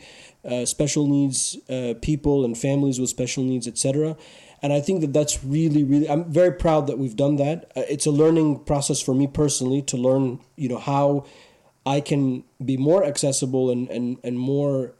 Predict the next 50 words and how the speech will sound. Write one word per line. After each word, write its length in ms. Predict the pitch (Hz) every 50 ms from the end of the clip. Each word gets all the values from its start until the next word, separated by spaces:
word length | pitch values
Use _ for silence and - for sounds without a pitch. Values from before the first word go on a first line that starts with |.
| _
uh, 160 | 117 117 120 - -
open, 440 | 180 180 180 180 160 143 135 131 - - - - - _ _ -
uh, 80 | 147 139 - -
to 120 | 185 190
that. 360 | 151 135 120 127 143 156 - - _ _ _ - _ _ _
Uh, 160 | 123 131 135 135
but 160 | 131 151 151
I, 80 | 151 175 - - -
I, 80 | 135 - 147
I 40 | 156
would 200 | 156 156 135 147
love 240 | 160 180 175 -
to 100 | - 185
hear 240 | 170 147 170 170 160
your 360 | 147 139 143 156 170 175 175
own 180 | 151 156 160 147
experience 840 | 139 135 - - - - 147 143 139 131 120 107 104 - - - -
of, 240 | - - 131 120 -
of 220 | 127 135 120 117
that 240 | 151 143 151 135 143
journey. 460 | 127 127 147 147 147 143 143 139 135
And, 200 | 123 120 123 123
and 140 | - 123 135
you 100 | 139 147
said, 340 | 139 - 156 143 135 123 -
for 120 | - 143
example, 320 | 135 117 127 135 131 131 131
that 100 | 117 135
you 140 | 127 131 127
learn 200 | 123 135 135 127
a 100 | 120 117 127
lot 180 | 143 143 - -
from 200 | - 147 139 131
them. 260 | 131 135 135 135 123
And, 160 | 120 120 113 - - - - _ _ -
and, 360 | 123 127 123 123 123 120 110
you 180 | 120 - 156 135
know, 80 | 127 113
how 140 | 107 156 160
many 220 | 165 160 160 147
families 500 | 131 - 156 147 143 143 143 143 135 123
are 280 | - - 123 127 135 131
there 220 | 131 135 131 127
roughly 380 | 123 131 135 131 - - 131 127
with 200 | 117 120 113 107
you 140 | 120 135
guys? 420 | 123 131 127 123 123 123 123 117 113
And, 200 | 117 110 110 110
and, 300 | - 117 117 117 117 -
and 280 | - 127 120 113 107